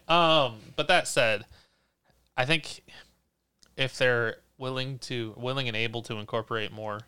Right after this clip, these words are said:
like, Square cameos into these games, maybe you traverse through Square ga-, like, fucking, they brought in The World That Never, The World, what is that game called? Uh, The World Ends With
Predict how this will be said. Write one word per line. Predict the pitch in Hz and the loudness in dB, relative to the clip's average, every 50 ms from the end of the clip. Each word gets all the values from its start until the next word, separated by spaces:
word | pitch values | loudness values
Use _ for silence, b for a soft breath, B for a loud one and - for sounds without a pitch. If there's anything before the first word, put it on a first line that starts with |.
| _ _ _ _ _ _ _ _ _ | _ _ _ _ _ _ _ _ _
like, | - 107 101 | -10 -8 -6
Square | - - - - 110 110 | -4 -4 -2 -2 -2 -2
cameos | 107 - 117 110 107 113 110 110 110 110 - - - - | -2 -2 -2 -2 -2 0 0 -2 -2 -2 -6 -8 -10 -10
into | 113 113 110 117 | -10 -10 -10 -8
these | 104 110 107 104 | -8 -6 -6 -4
games, | - - 107 107 110 110 - | -4 -2 -4 -4 -4 -6 -4
maybe | 127 135 151 151 | -2 0 2 2
you | 135 123 117 | 2 0 0
traverse | - 131 113 117 113 113 - - | -2 -2 -2 0 -2 -2 -2 -6
through | - 110 | -6 -6
Square | 110 - - - 110 107 107 | -6 -6 -4 -4 -4 -4 -4
ga-, | 110 B B B B | -6 B B B B
like, | - 202 190 - | 2 2 4 4
fucking, | - 208 196 - 202 190 185 185 170 131 - _ _ _ _ - | 4 4 4 2 0 0 0 -4 -6 -8 -12 _ _ _ _ -4
they | 170 165 | -2 2
brought | 165 185 190 185 | 6 6 6 6
in | 180 175 | 6 4
The | 175 160 | 2 2
World | 156 165 170 156 | 4 4 2 2
That | 151 | 2
Never, | 147 160 147 127 - _ _ _ _ _ _ _ _ _ - | 2 2 2 2 0 _ _ _ _ _ _ _ _ _ -6
The | 131 | -2
World, | 135 139 143 120 - _ _ - - - _ _ b b b b b | 0 0 0 -2 -6 _ _ -20 -20 -20 _ _ b b b b b
what | - 240 | 2 2
is | 277 - | 4 4
that | 302 240 | 4 4
game | 202 202 190 170 | 6 4 4 4
called? | - 175 131 107 110 - _ - | 6 6 6 6 4 0 _ 4
Uh, | 135 139 139 131 127 | 8 8 10 8 8
The | 117 127 123 | 6 4 2
World | 135 143 147 143 | 2 4 4 4
Ends | 139 143 147 131 | 4 2 2 0
With | 143 135 - - | 0 0 -2 -4